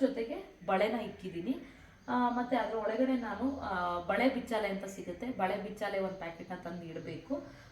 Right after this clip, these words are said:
ಅದಾದ್ಮೇಲೆ ಅದ್ರ ಮೇಲೆ ನಾನು ಗೆಜ್ಜೆ ವಸ್ತ್ರ ಇಟ್ಟಿದ್ದೀನಿ. ಗೆಜ್ಜೆ ವಸ್ತ್ರ ಆದ್ಮೇಲೆ ಗೌರಿಗೆ ಮಲ್ಲಿಗೆ ಹೂ ಮತ್ತೆ, ಆ, ಕನಕಾಂಬರದ್ದು ಭಾಳ ಇಷ್ಟ. So ಹಾಗಾಗಿ ನಾನು ಮ-, ಎರಡು ಇಕ್ಕಿದ್ದೀನಿ. ಆ, ಮ-, ಮಲ್ಲಿಗೆ ಹೂನು ಇಕ್ಕಿದ್ದೀನಿ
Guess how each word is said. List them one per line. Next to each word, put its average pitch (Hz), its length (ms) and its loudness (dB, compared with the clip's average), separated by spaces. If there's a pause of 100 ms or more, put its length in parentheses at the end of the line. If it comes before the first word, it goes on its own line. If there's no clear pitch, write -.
(100)
ಅದಾದ್ಮೇಲೆ 247 520 4
ಅದ್ರ 190 200 0
ಮೇಲೆ 196 460 -4
ನಾನು 185 360 -6
ಗೆಜ್ಜೆ 180 280 -2
ವಸ್ತ್ರ 196 260 0
ಇಟ್ಟಿದ್ದೀನಿ. 175 640 -4
ಗೆಜ್ಜೆ 180 300 -4
ವಸ್ತ್ರ 202 320 0
ಆದ್ಮೇಲೆ 247 500 0
ಗೌರಿಗೆ 269 920 2 (240)
ಮಲ್ಲಿಗೆ 226 360 4
ಹೂ 247 200 4
ಮತ್ತೆ, 226 580 -2
ಆ, 196 160 6
ಕನಕಾಂಬರದ್ದು 226 960 2
ಭಾಳ 175 220 8
ಇಷ್ಟ. 233 320 2 (220)
So 214 60 -2
ಹಾಗಾಗಿ 185 520 2
ನಾನು 190 240 -2
ಮ-, 175 460 -2
ಎರಡು 202 240 4
ಇಕ್ಕಿದ್ದೀನಿ. 170 540 0 (480)
ಆ, 170 260 2
ಮ-, 165 460 0
ಮಲ್ಲಿಗೆ 185 280 6
ಹೂನು 226 240 4
ಇಕ್ಕಿದ್ದೀನಿ 214 580 2